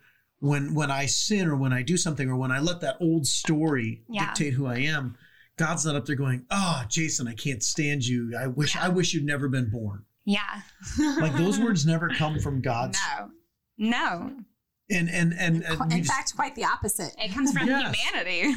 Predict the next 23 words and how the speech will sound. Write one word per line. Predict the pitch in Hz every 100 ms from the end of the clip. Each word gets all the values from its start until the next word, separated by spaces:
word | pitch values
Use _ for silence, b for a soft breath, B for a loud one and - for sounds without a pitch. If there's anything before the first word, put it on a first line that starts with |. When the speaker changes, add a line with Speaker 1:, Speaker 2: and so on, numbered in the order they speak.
| 269
Speaker 2:
<laughs> |
Speaker 3:
Well, | 262 440 359
or | 294
I | 311 320
mean, | 311 233
quite | 269 269
the | -
opposite. | 226 294 247 208
Words | 220 233 240
come | 240 220
from | 208 190
God. | 214 185 160 -
Speaker 2:
Yeah. | 202
Speaker 3:
"No, | 196
you | 202 220
are | 202
my | 165
beloved. | - 151 170 190 156 139
Speaker 1:
You're | 139
my | 127
Speaker 3:
You |
are | 185
Speaker 1:
child. | 139 151 143